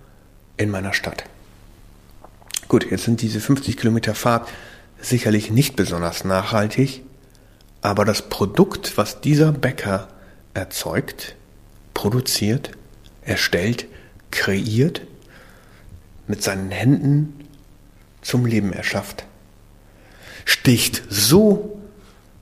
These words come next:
gegenüber der Konkurrenz heraus, dass er nicht darauf verzichten will, mein Freund, diese fünfzig Kilometer zu fahren.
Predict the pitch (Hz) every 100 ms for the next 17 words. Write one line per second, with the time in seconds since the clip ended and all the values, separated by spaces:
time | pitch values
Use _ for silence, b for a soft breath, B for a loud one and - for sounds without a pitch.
0 | - - - - - 113 104 104 98 110
1 | 104 101 98 101 - - - 104 92 90
2 | 151 - - - - - _ _ - -
3 | - - - 104 - 117 123 - - -
4 | - - - - - - - 120 131 -
5 | 123 - 107 90 87 85 - - - 98
6 | 95 - 92 90 - - 104 107 - 113
7 | - 107 - 107 98 95 - - - 90